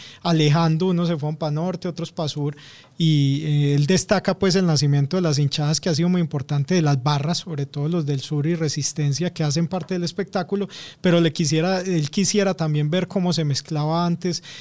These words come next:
eh, eh, toda esa fiesta. Y lo que usted mencionaba ahora, que también lo mencionó Higuita, hombre, hay muertos, hubo muertos, eh, eh,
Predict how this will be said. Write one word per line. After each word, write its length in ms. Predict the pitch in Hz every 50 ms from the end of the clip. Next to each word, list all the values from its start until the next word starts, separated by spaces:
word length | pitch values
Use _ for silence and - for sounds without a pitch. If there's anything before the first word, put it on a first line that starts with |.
| - - - -
eh, 220 | 175 160 156 170 170
eh, 120 | 170 165
toda 280 | - - 196 180 170 165
esa 180 | 147 180 170
fiesta. 460 | - - 160 151 135 - - 143 143 - -
Y 180 | 202 170 160 147
lo 160 | 147 156 143
que 260 | - 170 151 151 151
usted 300 | 147 143 139 - 170 151
mencionaba 560 | 160 190 185 - 160 147 147 147 156 165 175
ahora, 240 | 175 175 165 165 175
que 100 | - 160
también 240 | - 151 143 143 143
lo 80 | 160
mencionó 380 | 180 180 156 131 143 151 143 143
Higuita, 420 | 143 151 170 151 - - 170 170 - - - - - - - - - -
hombre, 500 | 165 180 214 208 185 156 - - - - _ _ _ _ _ -
hay 160 | 143 156 156
muertos, 680 | 156 185 214 220 202 - - 151 135 120 - - -
hubo 240 | - 175 160 165 185
muertos, 460 | 196 202 208 202 185 - 202 190 147
eh, 60 | 175 165
eh, 680 | 143 139 135 135 139 160 160 147 143 139 139 139 135